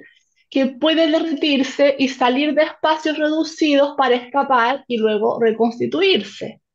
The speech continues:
Esto fue publicado recientemente, en, ahora el veinticinco de enero, este veinticinco que pasó, en la revista Nature y la revista Matter.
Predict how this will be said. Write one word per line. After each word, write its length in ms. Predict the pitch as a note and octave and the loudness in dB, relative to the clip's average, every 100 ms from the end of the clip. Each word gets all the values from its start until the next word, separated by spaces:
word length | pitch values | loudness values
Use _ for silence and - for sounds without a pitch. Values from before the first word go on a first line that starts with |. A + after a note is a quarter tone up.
| _ _ _ _ _ | _ _ _ _ _
Esto 240 | - C4+ C#4+ | -2 0 0
fue 120 | F4+ | 2
publicado 480 | F4+ D#4+ B3+ C4+ D#4 | 2 2 2 2 2
recientemente, 1120 | C4+ G#3 F#3+ G3+ A#3+ D#4+ E4 C4+ G#3+ - G#3+ | 0 -2 -2 0 0 0 -2 2 0 2 2
en, 180 | A3 A3+ | 2 2
ahora 240 | A3 B3 | 2 2
el 80 | B3+ | 0
veinticinco 920 | A#3+ A3+ A3 - C4+ C4 C#4 C4+ C4+ | 0 0 -4 -2 -2 2 2 4 4
de 80 | C4+ | 4
enero, 240 | D4+ G#4+ | 2 2
este 200 | B3 B3+ | 0 0
veinticinco 540 | C4 C4 C4+ C#4 C4 C#4 | 0 2 -2 -4 -2 0
que 140 | C4+ | 0
pasó, 520 | C4 C4 - G#3+ B3+ B3 | -2 -4 0 0 2 2
en 100 | A#3+ | 4
la 120 | A3+ | 4
revista 440 | A3 A#3+ C4 B3 | 2 0 0 0
Nature 540 | A#3+ C4+ - A3+ A#3+ A#3+ | 2 0 2 2 2 2
y 40 | |
la 120 | G#3+ | 2
revista 340 | G3+ A3+ A3+ G#3+ | 2 0 0 0
Matter. 380 | B3 A3 F3 | 0 0 -2